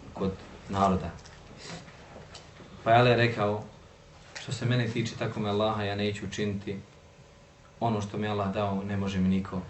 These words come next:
zabraniti.” Abdurrahman ibn Abi Bekr, dakle, brat od Aiše, ušao je kod Muhammeda sallallahu alejhi ve sellem dok je on ležao u Aišinom krilu.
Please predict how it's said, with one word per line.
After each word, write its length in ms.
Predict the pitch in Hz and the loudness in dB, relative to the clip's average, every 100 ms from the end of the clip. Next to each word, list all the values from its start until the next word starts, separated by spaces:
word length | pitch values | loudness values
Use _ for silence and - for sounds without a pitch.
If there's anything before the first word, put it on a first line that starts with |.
| - - | -14 -18
zabraniti.” 640 | - 95 95 90 92 - - - - - - - - - - - - - - - - - - - - - - - - - - - - - - - - - | -8 -4 -2 -2 -4 -8 -16 -18 -18 -18 -16 -16 -18 -20 -20 -18 -18 -18 -18 -18 -20 -20 -20 -20 -20 -20 -20 -20 -20 -20 -20 -20 -20 -20 -20 -20 -18 -6
Abdurrahman 720 | 117 123 143 143 120 110 143 - - - | -2 6 8 10 8 4 -2 -6 -18 -2
ibn 220 | 123 120 | 0 2
Abi 180 | 120 110 | 2 2
Bekr, 300 | 92 107 98 | 2 0 0
dakle, 380 | 98 98 104 98 - - | -4 -4 -4 -6 -8 -12
brat 300 | - 127 120 | 0 4 4
od 100 | 104 | 2
Aiše, 320 | 104 110 110 107 | 2 2 0 -2
ušao 320 | 110 113 98 | 0 0 0
je 80 | 98 | 0
kod 120 | 101 | 0
Muhammeda 300 | 98 104 98 | 0 0 -2
sallallahu 300 | - 98 95 | -2 -4 -4
alejhi 80 | 107 | -4
ve 160 | 107 | -2
sellem 40 | 98 | -4
dok 180 | 101 | -4
je 40 | 113 | -6
on 100 | 104 | -4
ležao 300 | 104 104 95 | -2 -2 0
u 100 | 92 | 0
Aišinom 440 | 95 98 - 95 | 0 -2 -4 -6
krilu. 260 | 92 98 | -4 -6